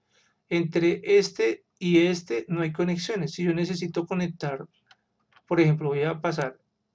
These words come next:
acá, positivo, voy a pasar, este lo voy a poner aquí, eso, y este lo voy a conectar directo abajo a negativo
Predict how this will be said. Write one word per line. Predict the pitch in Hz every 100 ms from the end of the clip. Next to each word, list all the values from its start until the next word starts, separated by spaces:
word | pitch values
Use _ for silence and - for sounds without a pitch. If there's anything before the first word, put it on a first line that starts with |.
| _
acá, | 156 - - _ _ _ _ _ _ _ _
positivo, | 165 160 170 165 - 175 156 156 170 _ _ _ _ _ _ _ _ _ _ _ _ - _ _ _ _ _ _ _ _ _ _ _ _ _ _ _ _ _ _ _ _ _ _ _ _ _ _ _ _ _ _ _ _ _ _
voy | 165 147
a | 139
pasar, | 165 151 160 - _ _ _ - - _ _ -
este | 156 156 - 165
lo | 165
voy | 151 147
a |
poner | - - 160 156 78
aquí, | 156 - - 156 - - _ _ _ _ _ _ - - _ _ _ _ _ _ -
eso, | 131 - - _ _ _ _ _ _
y | 180 175
este | 160 156 180 180 185
lo | 170
voy | 156
a | 151
conectar | 175 156 156 147 143
directo | 160 170 170 - 175
abajo | 170 170 156
a | 160
negativo | 156 151 151 147 151